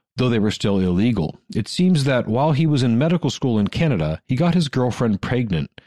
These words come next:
but neither wanted the baby, so he organized an abortion for her and he paid for it. By his own admission, this was when he had his introductory excursion into the satanic world of abortion.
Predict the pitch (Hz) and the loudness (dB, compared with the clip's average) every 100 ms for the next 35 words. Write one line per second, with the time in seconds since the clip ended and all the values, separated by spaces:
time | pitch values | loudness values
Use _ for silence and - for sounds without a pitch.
0 | - - _ 131 147 156 147 131 165 147 | -20 -20 _ -2 0 2 2 2 2 2
1 | 131 123 139 87 - - - 110 107 98 | 2 2 2 0 -2 -10 -6 -2 0 2
2 | 127 165 165 160 151 175 127 113 - 113 | 2 2 2 2 2 2 2 0 0 -4
3 | - 85 90 92 92 - 123 127 120 127 | -2 -2 -2 0 -2 -2 -4 -2 -2 -2
4 | - 76 57 - _ - 131 110 175 180 | -2 -4 -6 -10 _ -4 -2 0 2 2
5 | 135 139 139 123 113 151 - 90 85 - | 2 2 2 2 2 0 0 -2 -2 -2
6 | 95 139 - 160 117 117 107 120 104 117 | 0 0 0 -2 0 0 0 2 0 0
7 | 110 104 92 - - 170 180 185 127 123 | 0 0 -2 -4 0 0 2 0 0 -2
8 | - 127 123 104 - - 131 135 135 139 | -2 0 0 -2 -6 -4 0 2 2 0
9 | 117 113 110 90 92 - 92 82 - 147 | 0 0 0 0 0 0 -2 -4 -4 -2
10 | 147 156 - 101 113 117 107 104 101 101 | 0 -2 -2 0 0 0 -2 -2 0 0
11 | 90 80 - - | 0 -2 -4 -8